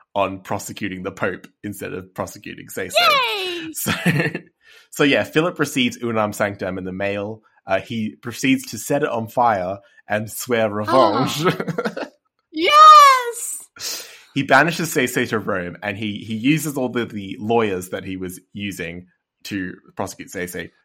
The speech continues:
Speaker 1: to prosecute the Pope himself.
Speaker 2: Oh my
Speaker 1: Um,
Speaker 2: God, I love that.
Speaker 1: So Philip the Fourth calls a big council,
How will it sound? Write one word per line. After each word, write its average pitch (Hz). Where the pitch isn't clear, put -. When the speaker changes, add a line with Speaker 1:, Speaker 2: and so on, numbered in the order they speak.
Speaker 1:
to 117
prosecute 98
the 90
Pope 87
himself. 85
Speaker 2:
Oh 107
my 98
Speaker 1:
Um, 98
Speaker 2:
God, 208
I 208
love 202
that. 196
Speaker 1:
So 131
Philip 190
the 185
Fourth 107
calls 104
a 104
big 120
council, 90